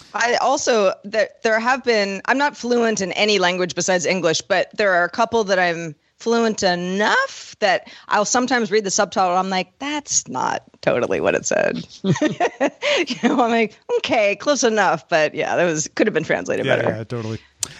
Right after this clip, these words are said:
Speaker 2: Uh, Apple released patches for I O S, iPad O S, Mac O S, and watch O S, uh, to fix some serious WebKit flaws. Uh, with maliciously crafted web content, attackers could exploit a memory corruption issue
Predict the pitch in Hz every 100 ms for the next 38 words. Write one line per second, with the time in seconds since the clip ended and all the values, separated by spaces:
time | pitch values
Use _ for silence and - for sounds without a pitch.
0 | - 120 185 185 233 269 277 254 220 208
1 | - 196 190 156 - 175 175 185 185 175
2 | 170 175 165 151 165 160 160 151 151 160
3 | 156 160 151 151 143 151 - 160 147 156
4 | - - 160 143 135 135 214 208 - 147
5 | 135 - - 277 277 - 175 208 147 120
6 | - 127 98 107 - 151 135 131 143 147
7 | 196 190 208 180 170 - 165 160 165 123
8 | 147 160 139 127 120 135 - 147 143 147
9 | 160 - 147 127 - 147 135 131 151 156
10 | - 143 127 131 127 - 127